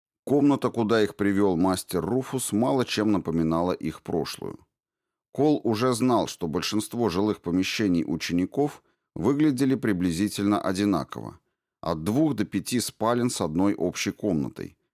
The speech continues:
где ребята могли есть и заниматься. Здесь спален было четыре. Каждый занял по одной, включая Хэвока, который вытянулся вдоль своей кровати и заснул лапами кверху. Кол убедился, что с его волком всё в порядке,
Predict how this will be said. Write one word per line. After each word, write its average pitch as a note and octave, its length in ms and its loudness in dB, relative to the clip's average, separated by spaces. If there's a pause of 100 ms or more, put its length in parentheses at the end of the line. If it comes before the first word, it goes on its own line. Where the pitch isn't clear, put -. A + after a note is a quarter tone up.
где E2 240 -2
ребята F#2 420 0
могли D#2+ 340 0
есть F2 360 -2
и F2 60 -8
заниматься. F2 680 -2 (680)
Здесь A2+ 380 -2
спален A2 460 0
было E2+ 240 2
четыре. C2+ 520 -8 (720)
Каждый C#3 380 0
занял A#2+ 380 2
по B2 180 2
одной, F#2 500 0
включая G#2 600 0
Хэвока, G#2 600 -2 (100)
который E2+ 420 0
вытянулся G2 640 0
вдоль D#2+ 320 0
своей E2 420 -2
кровати G2+ 640 -4 (260)
и C3+ 100 -2
заснул G#2+ 600 2
лапами F2+ 380 0
кверху. - 540 -8 (880)
Кол C3+ 360 2
убедился, A2 600 2
что - 220 -6
с - 80 -8
его F#2+ 280 2
волком F2 460 0
всё F2+ 220 -2
в - 80 -20
порядке, B2+ 580 -2